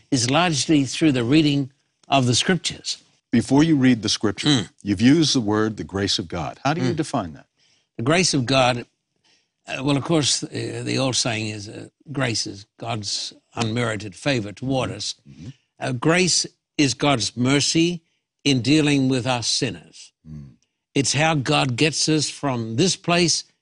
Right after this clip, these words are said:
Speaker 1: into his place.
Speaker 2: Okay.
Speaker 1: And Jesus said this in Matthew chapter four and verse four. "It is written, man shall not live on bread alone,
Speaker 2: Mm-hmm.
Speaker 1: but on every word that comes from the mouth of God."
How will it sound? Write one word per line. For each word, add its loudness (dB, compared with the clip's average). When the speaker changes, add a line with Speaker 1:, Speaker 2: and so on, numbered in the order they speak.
Speaker 1:
into 2
his -4
place. -12
Speaker 2:
Okay. -16
Speaker 1:
And 0
Jesus 2
said 2
this 0
in -2
Matthew 0
chapter -2
four -2
and 2
verse 0
four. -10
"It 2
is 4
written, -2
man 2
shall 0
not 2
live 0
on 2
bread 2
alone, -4
Speaker 2:
Mm-hmm. -20
Speaker 1:
but 2
on 2
every 2
word 0
that -18
comes 0
from -2
the -4
mouth -2
of -6
God." -2